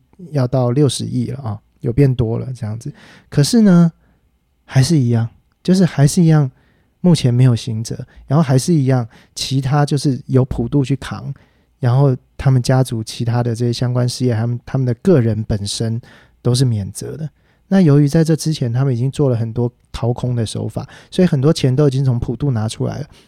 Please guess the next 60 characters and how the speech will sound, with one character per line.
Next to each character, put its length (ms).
普 100
渡 140
已 20
经 120
没 140
剩 160
什 140
么 60
钱， 200
然 120
后 40
他 60
们 80
就 100
把 140
普 140
渡 160
宣 180
布 100
破 200
产， 200
然 100
后 40
重 220
新 340
组 160
织 160
起 200
来， 180
然 100
后 80
用 180
普 160
渡 140
的 80
钱 220
来 100
赔 340
这 100
个 80
东 180
西， 200
然 100
后 80
把 140
普 120
渡 140
变 180
成 160
一 140
个 180
可 160
以 60
做 240
公 400
益 240
的， 240
用 180
来 160
去 380